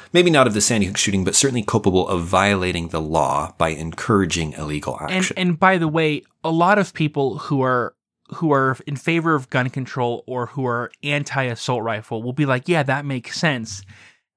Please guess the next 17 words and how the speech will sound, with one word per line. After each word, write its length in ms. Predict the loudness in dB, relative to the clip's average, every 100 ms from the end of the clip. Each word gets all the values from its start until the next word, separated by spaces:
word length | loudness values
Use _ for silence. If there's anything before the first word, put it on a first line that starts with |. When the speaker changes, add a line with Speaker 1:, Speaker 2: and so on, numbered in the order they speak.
| _
Speaker 2:
And 140 | -8 -4
I, 240 | -4 -6 _ _ _ _ -12
I 120 | -8
want 200 | -6 -6
to 200 | -8 -8
pose 460 | -12 -4 -4 -4 -8
the 120 | -10
theory 560 | -8 -8 -6 -6 -8 -12 _ _ -20 -2
that 220 | -2 0
the 80 | 0
reason 480 | 2 6 6 6 2
that 180 | 0 -2
makes 320 | -4 -6 -6
sense 500 | -4 -2 -2 -6 -10 -2
is 160 | -2
primarily 840 | -2 -4 0 2 2 2 2 0 0
because 880 | -2 -6 0 2 2 -2 -8 -12